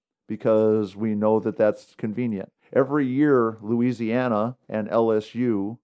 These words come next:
are grouped together. And taking it even further out on the West Coast, you know, Fresno and some of those schools, no, they're always gonna get stuck playing U C L A.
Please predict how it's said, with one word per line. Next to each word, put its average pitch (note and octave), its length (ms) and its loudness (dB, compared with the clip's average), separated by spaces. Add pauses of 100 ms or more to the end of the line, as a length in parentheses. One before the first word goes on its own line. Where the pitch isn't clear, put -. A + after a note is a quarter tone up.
(140)
are G2+ 140 -2
grouped G#2 300 -6
together. A2+ 500 -2 (1040)
And B2 300 0 (260)
taking C#3 300 0
it B2 120 0
even G#2+ 200 -2
further C#3+ 420 0
out A#2 100 4
on A#2 120 2
the G#2+ 60 0
West C3+ 320 0
Coast, G2 420 -4 (680)
you - 60 -8
know, G2+ 80 -2
Fresno A#2+ 680 2
and A2+ 100 -6
some A#2 180 -4
of G#2+ 60 -4
those C3+ 220 2
schools, G#2 680 -4
no, A#2+ 160 4
they're D3 220 2
always D3+ 320 2
gonna G#2 180 -4
get G#2 160 -2
stuck - 300 -2
playing G2 260 -4
U G2 140 -4
C - 180 -6
L F#2 220 0
A. F2+ 160 -8